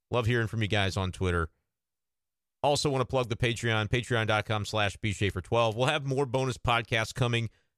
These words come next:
uh, throughout the, the season, and that'll be something that I really ramp up with this next week as the Cardinals continue this road trip,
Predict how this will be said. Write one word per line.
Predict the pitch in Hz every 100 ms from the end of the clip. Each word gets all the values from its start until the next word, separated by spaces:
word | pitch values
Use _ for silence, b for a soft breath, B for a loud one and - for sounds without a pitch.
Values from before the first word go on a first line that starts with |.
| _
uh, | 98 101 98 98 95
throughout | - 113 110 113 -
the, | 107 104 101
the | 101
season, | - 180 196 202
and | 151 135
that'll | 139
be | 135
something | - 127 123
that | 113
I |
really | 110 117 113 98
ramp | 107 101
up | 107 110
with | 107 98 - _ _ _ _
this | 110 110
next | 107 101 -
week | 104 90 - - _ _ _ _ _ _ _ -
as | 95 95 92 90 - - _ _
the | -
Cardinals | - 107 98 92
continue | 110 - 104
this | 98 90
road | 104 98
trip, | - 98 92